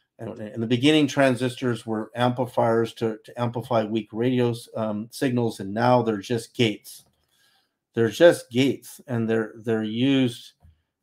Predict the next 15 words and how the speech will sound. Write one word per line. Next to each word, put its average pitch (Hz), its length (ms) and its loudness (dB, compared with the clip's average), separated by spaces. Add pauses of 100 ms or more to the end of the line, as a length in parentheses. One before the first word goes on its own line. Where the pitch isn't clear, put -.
(140)
in, 117 440 0
in 104 280 -8
Intel 135 600 4
chips, - 500 0
and 110 160 -6
they're, 113 260 -4
they're 120 200 -2
doing 135 340 2
everything 160 400 2
on 131 160 2
your 110 140 -4
computer, 110 420 -4
from 101 220 -10
the 95 80 -14
colors 156 640 2